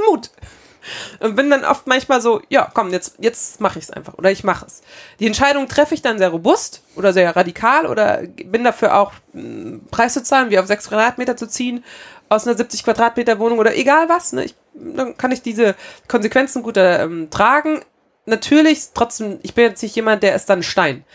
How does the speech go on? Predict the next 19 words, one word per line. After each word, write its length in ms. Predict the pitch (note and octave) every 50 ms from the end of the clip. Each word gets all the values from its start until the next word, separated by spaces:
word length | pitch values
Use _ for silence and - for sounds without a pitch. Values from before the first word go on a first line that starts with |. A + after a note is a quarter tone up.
| - - - - _ -
In 180 | - C4 C4+ C4+
diesen 200 | C4 B3+ B3+ B3+
ganzen 240 | C4 B3+ - - G#3
Prozessen, 460 | - G3+ - - A#3 A#3+ A#3 A3+ G#3
auch 180 | - F#3 F#3+ G3
die 100 | G3 G3+
ganze 200 | G3+ G#3 G3+ A3
Zeit 60 | G3+
in 60 | F3+
der 100 | F3+ E3+
Werbung 260 | F#3+ G#3+ A3+ B3 A#3 -
zu 120 | - F#3
arbeiten, 400 | - D#3+ E3+ F3 F3+ E3+ E3 -
diesen 200 | F3+ F3 F3 F#3
Konflikt 380 | F3+ G3 F#3 - - A3 A3 -
mit 100 | G#3+ -
meinen 220 | G3+ F#3+ F3+ D#3+ D#3
Werten 400 | F#3 F#3 G3+ G#3+ - - F#3+ E3
und 220 | - E3+ E3 -